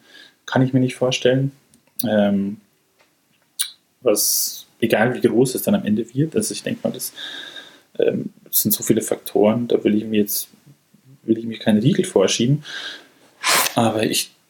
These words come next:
denke mal, am wichtigsten ist, dass es ein langes, organisches Wachstum ist, wo, wo alle Leute mitkommen. Also ich,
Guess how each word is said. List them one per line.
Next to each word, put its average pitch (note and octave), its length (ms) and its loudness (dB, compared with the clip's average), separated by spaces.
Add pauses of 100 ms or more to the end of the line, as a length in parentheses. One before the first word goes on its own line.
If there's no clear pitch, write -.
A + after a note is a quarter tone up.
(160)
denke A2+ 360 2
mal, G#2+ 340 4
am - 120 -2
wichtigsten - 500 -4
ist, - 500 0
dass - 300 2
es - 160 0
ein G#2 280 2 (400)
langes, G#2+ 680 2 (100)
organisches - 680 0
Wachstum - 420 0
ist, - 300 -2
wo, F#2+ 400 2 (100)
wo - 340 -2 (220)
alle G#2+ 200 2
Leute G2+ 280 2
mitkommen. G#2+ 720 -4
Also - 200 -6
ich, - 260 -10